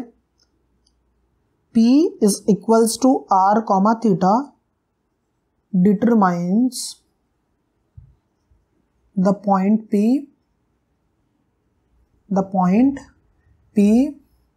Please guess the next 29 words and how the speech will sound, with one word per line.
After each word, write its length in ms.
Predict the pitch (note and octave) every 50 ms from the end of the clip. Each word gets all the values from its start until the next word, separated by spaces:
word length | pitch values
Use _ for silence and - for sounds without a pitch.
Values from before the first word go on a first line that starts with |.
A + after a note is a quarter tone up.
| _ _ _ _ _ _ -
in 200 | G3 F#3+ F#3 F#3+
the 160 | G3+ A#3 C#4 D4+ D4+ - _ _ _ _ _ _ _ _ _ _ _ _ _ _ _ - - _ _ -
plane। 260 | F#3+ F3+ F3 E3+ E3+ - - _ _ _ _ _ _ _ _ _ _ _ _ _ _ _ - - - - _ - - - -
ठीक 120 | - G#3+ B3
है, 220 | B3+ A#3+ - - - - - - - - - - -
तो 300 | A#3 A#3+ A#3+ - - - - G#3
ये 260 | E3+ E3 A3 C4 C#4+
जो 180 | B3+ - D4 C#4+
हमारा 340 | B3+ B3+ G#3+ G#3 G3 G3 G3+ A3 B3+ C4+ - -
आर 240 | G3+ G3 G#3 A3+ A#3+
और 280 | B3+ - A3+ A3+ A#3 A3+
theta 420 | A3+ - - A3 G#3 G3+ - B3
के 160 | B3 - C4+
टर्म्स 480 | A3+ - A#3 G#3+ A3 A#3+ A#3 - - C4
में 260 | B3+ B3+ C4 C4 D4 A4+ B4+ - - F#3+
ये 140 | G3 B3
हमें 200 | B3+ A#3+ A#3 B3 A#3
जो 120 | A3+ B3+
कोऑर्डिनेट 540 | B3+ - G#3+ G3+ F#3+ G#3 A3 A3+ B3 B3+ G#3
मिला, 360 | A3 A3 G#3 G3 G#3 A3 B3 - - - - - _ - -
इसी 260 | G#3+ G3+ - C4+ C4
को 160 | B3+ - B3+
हम 160 | A#3+ B3+ A#3+
क्या 160 | A3+ A#3+ A3+ A3+
बोलते 300 | G#3 A3 A3 A3 A3+ A3+
हैं 140 | A3+ A3+
यहाँ 140 | A3 G#3+ G3+
पे 180 | G3+ - A3 A3
स्टूडेंट्स? 500 | A3 - - G#3+ G#3 A3 A#3+ B3 -